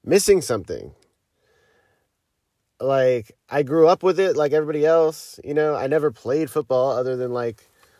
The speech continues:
a little bit in P E in middle school or whatever.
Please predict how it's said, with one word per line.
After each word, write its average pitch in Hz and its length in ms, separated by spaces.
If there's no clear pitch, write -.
a 139 80
little 143 340
bit 139 260
in 123 140
P 131 460
E 127 40
in 117 80
middle 127 200
school 117 300
or 117 100
whatever. 117 480